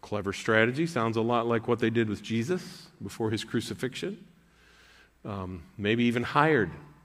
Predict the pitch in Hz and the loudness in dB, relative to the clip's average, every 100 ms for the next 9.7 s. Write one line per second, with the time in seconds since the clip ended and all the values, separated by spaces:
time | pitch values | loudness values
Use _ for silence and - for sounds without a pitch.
0 | _ - - 101 92 85 - - 107 107 | _ -12 -6 -4 -4 -10 -10 0 0 0
1 | - 120 117 127 110 117 110 113 131 - | 2 2 2 0 0 0 0 2 2 0
2 | - 135 143 143 127 113 123 127 127 - | 0 2 2 2 0 2 0 -2 -2 -4
3 | 135 123 117 110 120 143 165 - - - | 2 4 4 6 6 6 0 -8 -20 -20
4 | - - - - 117 120 139 139 - 127 | -20 -18 -14 2 6 8 6 6 0 -2
5 | 110 135 147 143 123 139 139 175 - 135 | 4 4 4 2 0 6 6 4 2 2
6 | 120 143 147 127 139 139 131 135 156 143 | 4 4 4 4 4 4 6 6 6 4
7 | 123 - 143 151 131 120 127 113 - 143 | 2 4 4 4 4 6 6 4 2 2
8 | 143 131 110 120 151 147 110 127 104 120 | 4 2 4 6 8 6 4 2 2 4
9 | 131 120 - - 123 160 | 4 4 0 0 2 2